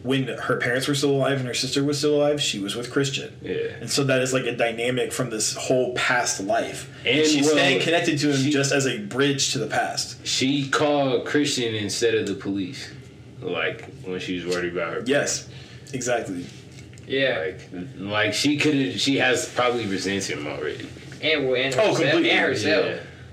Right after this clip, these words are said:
Speaker 3: Because she feel like she probably could've saved, if she would've
Speaker 2: Yeah.
Speaker 3: called the police, she could've saved him. Probably.
Speaker 1: Mm-hmm.
Speaker 3: They were breathing, like, at first, you know, like, when you first see the parents. But, yeah, and it, uh,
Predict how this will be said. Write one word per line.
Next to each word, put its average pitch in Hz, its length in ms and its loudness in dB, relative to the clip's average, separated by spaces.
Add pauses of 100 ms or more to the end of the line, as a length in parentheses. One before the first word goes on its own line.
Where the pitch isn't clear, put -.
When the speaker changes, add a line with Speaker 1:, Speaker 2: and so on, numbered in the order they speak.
(140)
Speaker 3:
Because 127 380 0
she 143 120 -2
feel 127 220 0
like - 180 0
she - 60 -12
probably 120 240 -4
could've 107 180 -6
saved, 120 460 -2
if - 80 0
she 160 80 -4
would've 175 160 4
Speaker 2:
Yeah. 175 120 4
Speaker 3:
called 156 120 0
the 151 40 0
police, 185 180 4
she - 40 -4
could've 143 180 2
saved 160 260 2
him. 113 200 -4 (240)
Probably. 139 280 2
Speaker 1:
Mm-hmm. 143 120 -2 (500)
Speaker 3:
They 131 120 2
were 151 140 4
breathing, 131 420 0 (260)
like, 107 280 -12
at 101 180 -8
first, 107 300 -6
you 117 80 -12
know, 120 240 -10 (100)
like, 110 260 -10
when 117 140 -12
you 117 60 -12
first 113 300 -8
see 123 80 -10
the 113 160 -12
parents. - 400 -14 (260)
But, - 320 0 (840)
yeah, 131 320 0 (200)
and 135 180 0
it, 135 280 0 (760)
uh, 98 400 0